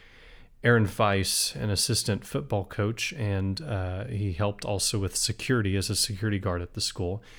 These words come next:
He threw himself in front of students. People said that they saw him running towards the gunshots once they erupted.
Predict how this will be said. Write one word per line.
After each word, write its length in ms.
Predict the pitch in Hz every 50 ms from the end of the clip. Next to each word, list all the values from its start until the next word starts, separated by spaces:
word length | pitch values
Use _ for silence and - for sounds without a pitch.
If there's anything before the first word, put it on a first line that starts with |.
| - - - - - - - -
He 180 | - - 139 127
threw 360 | 117 - - 117 117 123 120
himself 680 | 104 117 113 110 - - - 123 117 113 107 - - -
in 140 | - 101 101
front 200 | - - 101 95
of 100 | 90 -
students. 460 | - - - 101 85 90 - - -
People 460 | - 117 110 110 - 104 98 90 - - - - -
said 260 | - - - 110 98 98
that 140 | 101 92
they 100 | - 101
saw 280 | 95 - - 110 101 92
him 200 | 95 98 92 90
running 400 | 90 98 98 101 101 101 95 95
towards 520 | - - - - 120 117 110 104 98 95
the 120 | - - 104
gunshots 640 | - 92 87 90 85 - - 90 85 85 - - -
once 240 | 104 95 90 - -
they 120 | - 101
erupted. 580 | 92 90 87 85 82 - - - - - -